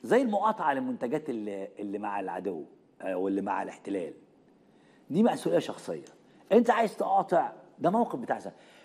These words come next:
المرحوم مصطفى درويش الممثل المصري لما اعتذر عن الفيلم، ما حدش قال له اعتذر، وكان هياخد منه فلوس، بس هو اعتذر عشان شخص إبراهيم عيسى.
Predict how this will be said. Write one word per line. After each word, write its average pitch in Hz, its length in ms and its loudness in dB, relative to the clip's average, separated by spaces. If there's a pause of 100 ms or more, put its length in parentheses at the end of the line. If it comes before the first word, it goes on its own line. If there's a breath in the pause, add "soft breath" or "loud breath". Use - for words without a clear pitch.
(160 loud breath)
المرحوم 175 640 4
مصطفى 160 340 0
درويش 127 680 0
الممثل 120 420 -2
المصري 101 420 -8 (460 soft breath)
لما 147 300 4
اعتذر 226 340 2
عن 160 200 -2
الفيلم، 127 480 -2 (120)
ما - 80 -10
حدش 226 220 0
قال 220 100 2
له 196 40 6
اعتذر، 123 480 -2 (960)
وكان 190 260 2
هياخد 202 340 2
منه 165 180 0
فلوس، - 440 -8 (400 soft breath)
بس - 180 2
هو 165 60 8
اعتذر 214 360 4
عشان 147 260 -4
شخص - 360 -2
إبراهيم 113 200 -4
عيسى. - 260 -18